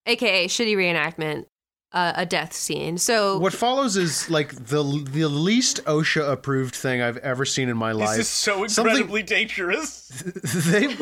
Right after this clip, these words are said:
Speaker 2: sh-, he must have gotten a call from Travel Channel after this episode went out.
Speaker 3: <laughs>
Speaker 2: They must have called him and said, "You need to never do anything like that again."
Speaker 1: <laughs>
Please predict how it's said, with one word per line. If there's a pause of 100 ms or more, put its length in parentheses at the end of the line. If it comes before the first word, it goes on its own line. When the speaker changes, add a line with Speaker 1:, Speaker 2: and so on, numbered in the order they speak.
(120)
Speaker 2:
sh-,
he
must
have
gotten
a
call
from
Travel
Channel
after
this
episode
went
out.
Speaker 3:
<laughs>
Speaker 2:
They
must
have
called
him
and
said,
"You
need
to
never
do
anything
like
that
again."
Speaker 1:
<laughs>